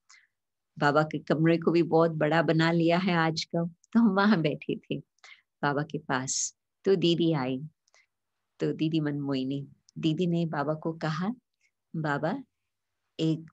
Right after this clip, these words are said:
बहुत बूढ़ा है, वो आपसे थोड़ा मिलने चाहता है, आपको कुछ देना है।" बाबा ने तुरंत कहा, "हाँ बच्ची, उसको बुलाओ।" तो वो बूढ़ा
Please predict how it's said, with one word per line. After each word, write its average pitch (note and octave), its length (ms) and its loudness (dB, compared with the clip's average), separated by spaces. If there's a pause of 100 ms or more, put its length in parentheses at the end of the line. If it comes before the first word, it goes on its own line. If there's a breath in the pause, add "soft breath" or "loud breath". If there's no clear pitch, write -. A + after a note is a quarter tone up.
बहुत E3 220 -2
बूढ़ा D#3+ 520 -4
है, E3+ 280 -4 (540)
वो F#3 100 0
आपसे E3 480 -2
थोड़ा E3 320 -6
मिलने C#3+ 420 -4
चाहता C#3 480 -8
है, D3+ 200 -8 (120)
आपको C#3+ 300 -12
कुछ - 340 -14
देना C3+ 320 -6
है।" D3+ 300 -6 (1600 soft breath)
बाबा D3+ 200 -4
ने D3+ 140 -4
तुरंत E3 420 -2
कहा, D#3 360 -8 (420)
"हाँ C#3+ 240 -6
बच्ची, F#3+ 360 -8
उसको E3 360 -8
बुलाओ।" B2+ 400 -12 (1040)
तो F3 80 0
वो G3 140 0
बूढ़ा E3+ 480 -4